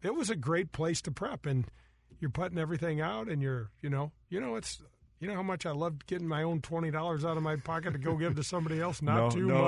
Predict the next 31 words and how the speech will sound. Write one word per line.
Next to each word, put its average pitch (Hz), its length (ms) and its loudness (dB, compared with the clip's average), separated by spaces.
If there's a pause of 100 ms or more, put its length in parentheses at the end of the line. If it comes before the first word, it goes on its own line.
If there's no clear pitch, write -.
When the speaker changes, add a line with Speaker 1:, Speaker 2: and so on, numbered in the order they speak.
Speaker 1:
much. 120 200 -2
Speaker 2:
no, 127 200 4
you 139 200 2
do 123 220 2
not. 123 400 4
And, 104 420 2
uh, 101 320 2
and 113 100 2
I 117 60 4
agree 113 260 0
with 127 220 0
you. 104 320 2
Uh, 107 160 4
plus, 208 240 -2
there's 151 220 -2
a 127 40 0
couple 131 240 0
other 117 160 2
tour 135 280 -2
players 131 320 0
that 107 80 -6
hung 123 180 0
out 127 200 0
there 123 100 0
a 123 80 0
little 123 160 0
bit, 131 260 -2
so 104 320 -2
you 107 180 -2
kinda 117 220 0
see 117 400 0